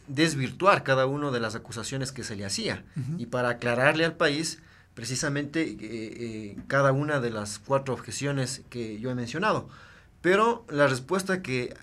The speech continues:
Speaker 1: eh, hem-, hem-, hemos recibido los ecuatorianos es más bien, eh, un discurso furibundo en contra de quienes él, eh, cree que están detrás de, de, de su puesto, de su estabilidad, de la estabilidad del Consejo,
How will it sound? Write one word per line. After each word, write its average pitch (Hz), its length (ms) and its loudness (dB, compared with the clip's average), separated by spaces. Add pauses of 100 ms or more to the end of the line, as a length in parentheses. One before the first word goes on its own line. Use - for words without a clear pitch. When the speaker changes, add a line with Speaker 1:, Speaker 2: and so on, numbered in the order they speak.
Speaker 1:
eh, 120 340 -4 (400)
hem-, 147 160 -8 (100)
hem-, 151 260 -4
hemos 160 240 2
recibido 156 440 0
los 123 120 0
ecuatorianos 139 680 -2 (340)
es 143 480 -2
más 127 260 0
bien, 123 800 -2 (340)
eh, 120 580 -4 (100)
un 147 120 -6
discurso 135 640 -4
furibundo 139 720 -2
en 120 100 0
contra 139 400 -2
de 117 160 -4
quienes 147 580 -2
él, 143 560 -2
eh, 113 480 -10
cree 139 300 0
que 131 80 -6
están 135 260 -2
detrás 139 460 2
de, 110 320 -4
de, 107 540 -10 (420)
de 113 160 -8
su 107 140 -8
puesto, 170 500 2
de 107 100 -8
su 117 160 -8
estabilidad, 117 640 -2
de 117 100 -10
la 107 60 -8
estabilidad 110 360 -6
del 123 100 -4
Consejo, 147 540 -6